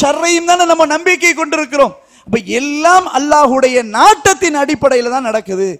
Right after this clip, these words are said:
அப்படின்றத நம்ம தெளிவா விளங்கணும். அன்புள்ளவர்களே, எப்பொழுதும் சுத்தமாக இருப்பவர்களை அல்லாஹ் சுப்ஹானஹு வ தஆலா நேசிக்கிறான். இன்னைக்கு உலக மக்கள்லாம் பேசுற அளவுக்கு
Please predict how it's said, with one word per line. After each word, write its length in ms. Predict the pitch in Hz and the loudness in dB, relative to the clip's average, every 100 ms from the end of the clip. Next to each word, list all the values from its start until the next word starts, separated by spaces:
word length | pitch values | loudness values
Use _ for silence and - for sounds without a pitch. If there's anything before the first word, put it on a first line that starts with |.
| _ _ - | _ _ -4
அப்படின்றத 500 | 254 320 359 339 311 | -2 2 2 2 0
நம்ம 200 | 294 269 | 0 -2
தெளிவா 380 | - 302 359 359 | -2 0 2 4
விளங்கணும். 340 | 311 240 180 - _ _ _ _ _ | 4 0 -8 -14 _ _ _ _ _
அன்புள்ளவர்களே, 720 | 262 302 285 262 247 226 226 190 - _ _ _ _ _ _ _ - | -6 -2 4 4 4 2 0 -2 -10 _ _ _ _ _ _ _ -10
எப்பொழுதும் 560 | 185 - 277 262 254 | -8 -2 -2 0 -4
சுத்தமாக 640 | 196 226 - 285 269 254 240 | -6 -6 -2 0 2 2 0
இருப்பவர்களை 600 | 254 240 269 247 247 339 | -4 -2 0 0 0 2
அல்லாஹ் 340 | 311 285 269 - | 2 2 0 -2
சுப்ஹானஹு 460 | 233 269 269 233 | -4 -2 -2 -2
வ 40 | 240 | -4
தஆலா 180 | 262 302 254 | -4 -6 -4
நேசிக்கிறான். 460 | 269 240 226 214 - _ _ _ | -4 -4 -4 -4 -4 _ _ _
இன்னைக்கு 320 | - 214 226 208 | -14 -12 -6 -2
உலக 280 | 226 226 | -2 -2
மக்கள்லாம் 560 | 247 240 254 254 269 269 | -4 -6 -6 -2 -4 -2
பேசுற 300 | 240 233 247 | -2 -2 -4
அளவுக்கு 400 | 226 254 254 | -2 -4 -4